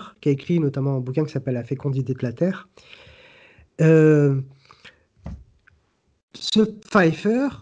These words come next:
était un disciple de Steiner, il est allé le voir, il dit, « Bon, écoutez, euh, Rudolf, euh, euh, on a un problème, c'est parce que, euh, toutes les méthodes que vous avez données, les gens les appliquent, et cetera, il se passe rien, quoi. » Il commence à râler. Parce qu'en fait,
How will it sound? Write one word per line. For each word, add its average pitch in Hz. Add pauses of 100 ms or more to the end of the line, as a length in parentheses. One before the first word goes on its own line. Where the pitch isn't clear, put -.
(400)
était 233
un 196
disciple 170
de 156
Steiner, 143
il 233
est 170
allé 143
le 131
voir, 180
il 156
dit, « 139
Bon, 165
écoutez, 156
euh, 123
Rudolf, 139
euh, 110 (1300)
euh, 117 (220)
on 131
a 131
un 143
problème, 175 (120)
c'est 151
parce 135
que, -
euh, 165
toutes -
les 180
méthodes 160
que 147
vous 131
avez 127
données, 139
les 147
gens 135
les 127
appliquent, 131
et 131
cetera, 123
il 151
se -
passe -
rien, 131
quoi. » 120
Il 113
commence 143
à 135
râler. 127
Parce -
qu'en 120
fait, 226